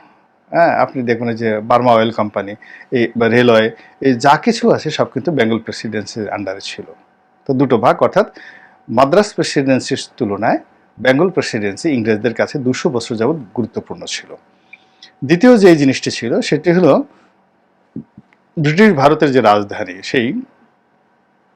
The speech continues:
প্রথম দিকে তারা যখন এই কলকাতা প্রতিষ্ঠিত করলো, জব চার্নক, আহ, প্রতিষ্ঠিত করলো, তখন থেকে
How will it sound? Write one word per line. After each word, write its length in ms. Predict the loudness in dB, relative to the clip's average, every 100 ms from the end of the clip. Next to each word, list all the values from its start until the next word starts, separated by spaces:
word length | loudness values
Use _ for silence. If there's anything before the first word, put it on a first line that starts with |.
| _ -2
প্রথম 260 | 2 2
দিকে 180 | 2 0
তারা 200 | 2 4
যখন 320 | 4 2 0 -4 -16 -20 _
এই 140 | -6
কলকাতা 400 | 0 2 2 0
প্রতিষ্ঠিত 460 | -2 -6 -8 -8 -8
করলো, 400 | -8 -10 -10 -16 _ _ -14 2
জব 180 | 4 4
চার্নক, 380 | 0 -2 -4 -10 _ _ -20
আহ, 500 | -14 -10 -8 -10 -14 -18 -20 _ _ -10
প্রতিষ্ঠিত 380 | -8 -8 -4
করলো, 260 | -2 -2 -4 0
তখন 320 | 0 2 0
থেকে 360 | 0 -2 -2 -4